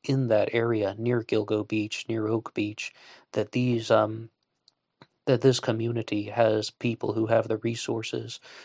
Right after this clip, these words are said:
to, uh, pay these high prices. So maybe lots of escorts go out there, and we only heard about the ones who came to an untimely death.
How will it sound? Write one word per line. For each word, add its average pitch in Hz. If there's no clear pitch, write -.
to, 113
uh, 101
pay 123
these 107
high 110
prices. 113
So 107
maybe 120
lots 120
of 107
escorts 107
go 107
out 107
there, 104
and 113
we 117
only 110
heard 120
about 110
the -
ones 113
who 113
came 120
to 120
an 117
untimely 113
death. 113